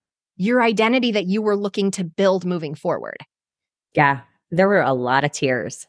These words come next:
Speaker 2: There were a lot of tears, a lot of emotion, and a lot of guilt that came along with it because it's messy. It's messy because we're human. It's messy because we think we have it all figured out, and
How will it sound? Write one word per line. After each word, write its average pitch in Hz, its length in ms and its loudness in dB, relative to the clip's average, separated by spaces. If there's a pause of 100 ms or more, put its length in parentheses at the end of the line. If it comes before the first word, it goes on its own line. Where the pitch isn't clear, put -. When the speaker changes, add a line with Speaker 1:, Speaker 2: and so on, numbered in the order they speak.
(120)
Speaker 2:
There 151 140 2
were 143 60 2
a 131 120 2
lot 131 320 0
of 185 60 0
tears, 170 340 0 (120)
a 147 80 -4
lot 135 340 0
of 165 80 2
emotion, 160 420 2
and 139 180 -4
a 123 100 -4
lot 123 340 0
of 139 100 -2
guilt 131 320 0
that 143 180 -2
came 131 220 0
along 131 320 -2
with 180 180 -2
it 147 200 -2
because 190 240 0
it's - 140 -6
messy. 139 460 -4 (520)
It's 202 180 -2
messy 233 260 4
because 233 320 2
we're 196 100 -2
human. 131 580 -4 (420)
It's 196 160 2
messy 220 260 4
because 196 400 4
we 180 240 2
think - 560 -2 (140)
we 190 120 -2
have 160 200 0
it 156 80 2
all 139 140 2
figured 131 420 -4
out, 113 360 -4 (120)
and 165 480 2